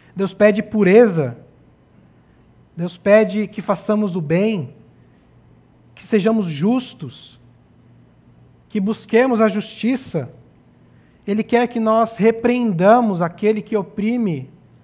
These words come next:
os outros ou os mais fracos. Quer que acabemos ou que busquemos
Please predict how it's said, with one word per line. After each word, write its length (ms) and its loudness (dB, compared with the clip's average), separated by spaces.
os 200 -8
outros 460 -2
ou 80 -6
os 100 -10
mais 260 -4
fracos. 760 -4
Quer 180 0
que 100 -2
acabemos 720 2
ou 60 -4
que 120 -10
busquemos 800 -4